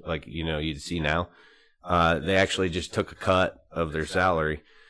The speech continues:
Um, so to get into the testimony a little bit, ex-Pirate John Milner talked about getting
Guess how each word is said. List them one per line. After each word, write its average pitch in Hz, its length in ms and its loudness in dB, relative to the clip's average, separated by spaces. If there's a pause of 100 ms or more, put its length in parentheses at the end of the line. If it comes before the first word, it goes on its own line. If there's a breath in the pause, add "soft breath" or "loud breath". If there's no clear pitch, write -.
(960 soft breath)
Um, 90 680 4 (1200)
so 104 360 4 (520)
to 110 80 -4
get 127 160 6
into 127 180 6
the 104 80 2
testimony 101 640 4
a 87 80 4
little 82 180 2
bit, 85 320 0 (260)
ex-Pirate 110 680 4
John 104 340 6
Milner 101 400 6
talked 98 380 2
about 92 320 4
getting 110 480 2